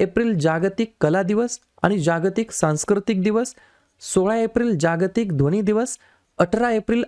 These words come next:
आंतरराष्ट्रीय स्मारके व जागा दिवस तसेच जागतिक वारसा दिवस देखील असतो, एकवीस एप्रिल भारतीय नागरी सेवा दिवस, बावीस एप्रिल जागतिक पृथ्वी दिवस,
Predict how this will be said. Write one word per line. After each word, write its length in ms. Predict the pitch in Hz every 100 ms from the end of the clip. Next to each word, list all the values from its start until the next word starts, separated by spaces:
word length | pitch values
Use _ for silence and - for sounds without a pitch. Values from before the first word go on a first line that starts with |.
| -
आंतरराष्ट्रीय 720 | 170 175 208 202 - 214 233
स्मारके 580 | - 160 156 185 185 226
व 140 | 208
जागा 380 | 185 151 147 202
दिवस 360 | 196 220 240 - _ -
तसेच 200 | 180 226 175
जागतिक 520 | 135 170 175 196 226 180
वारसा 360 | 151 156 -
दिवस 280 | 196 208 214
देखील 260 | 185 202 214
असतो, 400 | 202 - 247 - _ _ - - -
एकवीस 360 | 175 214 226
एप्रिल 340 | 233 226 247 262 269 -
भारतीय 560 | 139 160 190 214 233
नागरी 380 | 220 175 165 214
सेवा 340 | - 147 165
दिवस, 340 | 202 214 233 - - _ _ -
बावीस 380 | 139 156 220 226
एप्रिल 320 | - 214 254 262 - _ 135
जागतिक 500 | 175 175 196 247 254
पृथ्वी 320 | - 151 - 226
दिवस, 340 | 214 226 -